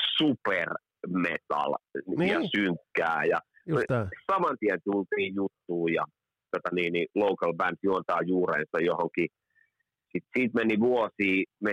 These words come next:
Speaker 1: hengattiin aika paljon ja joskus kaksituhatta viisi ehkä.
Speaker 2: Mm.
Speaker 1: Tietenkin siellä, mi-,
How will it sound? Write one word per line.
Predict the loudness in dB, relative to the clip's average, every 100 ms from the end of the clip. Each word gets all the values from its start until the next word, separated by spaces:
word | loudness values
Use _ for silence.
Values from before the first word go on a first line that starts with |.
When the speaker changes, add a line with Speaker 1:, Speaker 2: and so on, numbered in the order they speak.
| 0
Speaker 1:
hengattiin | 0 0 0 0
aika | 0 -2 -2
paljon | 0 2 2 2 2
ja | 2 0 -4 _ _ -4
joskus | -2 -2 -4 -4 -4 -8 -14 _ _
kaksituhatta | -4 -4 -4 -10 -4 -2 -2 -4 -6 -20 _ _ _ _ _ _ _ _ _ -2
viisi | 2 4 4 0 -2
ehkä. | 0 2 0 -2 -4 -4 -6
Speaker 2:
Mm. | -4 -2 -4 _ _ -2
Speaker 1:
Tietenkin | 0 0 -2 0 -2 2
siellä, | 2 2 2 -2 -2
mi-, | -2